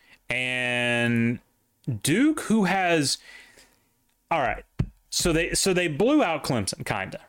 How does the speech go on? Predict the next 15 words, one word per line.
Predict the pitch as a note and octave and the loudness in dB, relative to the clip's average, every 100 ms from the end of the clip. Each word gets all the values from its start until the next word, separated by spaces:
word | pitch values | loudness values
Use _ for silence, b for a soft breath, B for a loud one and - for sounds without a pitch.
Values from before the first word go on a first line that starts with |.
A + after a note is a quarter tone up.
| B2+ | -2
right? | D3 D#3+ D#3 - | -2 -4 -8 -6
Clemson | - F3+ F3+ F#3+ F3 D#3+ C3 | 0 0 2 2 2 2 -2
started | - - F3+ F#3 F#3+ | -4 -2 2 2 2
really | F#3+ G3 | 2 2
slow, | F#3 E3+ D3+ | 2 2 2
though, | C3 B2+ | 2 2
so | B2 C#3 | 2 2
maybe | C3 B2+ | 0 2
we | C#3 | 0
don't | C3 C3 | 2 0
hold | B2 | 2
that | A#2+ | 0
against | A2+ G2+ F#2 | 0 -2 -2
them. | A#2 - B B B | -6 -8 B B B
Lafayette, | D3+ F3 G3 F3 E3+ E3+ E3+ | -2 0 0 0 0 0 -4